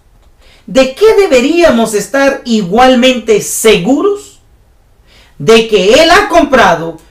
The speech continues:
nuestros pecados y que estos ahora le pertenecen a Él y ya no a nosotros.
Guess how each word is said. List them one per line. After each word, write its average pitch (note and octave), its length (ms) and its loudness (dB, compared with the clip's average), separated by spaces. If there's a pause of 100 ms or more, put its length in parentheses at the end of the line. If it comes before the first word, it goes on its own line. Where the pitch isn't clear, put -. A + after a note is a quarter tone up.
(140)
nuestros C4 1160 2
pecados E3+ 840 -2 (200)
y C#4 220 0
que B3 140 -2 (160)
estos C4+ 500 0
ahora B3 840 2
le C4+ 480 4
pertenecen C#4 1300 2 (260)
a E4 300 2
Él G4+ 600 2 (1000)
y F3 220 -8
ya G#3+ 240 0
no A3 440 -6 (640)
a D3+ 120 -10
nosotros. C#3+ 500 -14